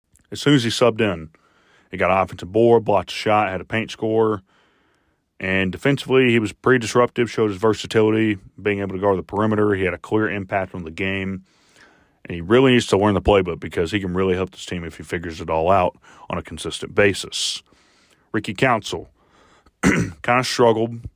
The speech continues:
similar to the red-white game, didn't see a whole lot of improvement. He forced some things early,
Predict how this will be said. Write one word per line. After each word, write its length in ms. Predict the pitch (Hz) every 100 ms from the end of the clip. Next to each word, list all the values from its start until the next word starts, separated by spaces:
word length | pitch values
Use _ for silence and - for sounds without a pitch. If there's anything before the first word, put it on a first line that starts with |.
| _
similar 420 | - 113 110 110
to 100 | 107
the 40 |
red-white 420 | 101 107 98 98 -
game, 200 | 90 92
didn't 160 | 95
see 100 | -
a 80 | 95
whole 140 | 92
lot 120 | 92 87
of 120 | 85
improvement. 600 | 85 - 107 90 95 - _ _ - - -
He 80 | -
forced 300 | - 117 110
some 120 | 117
things 220 | 107 117 104
early, 460 | 107 104 107 107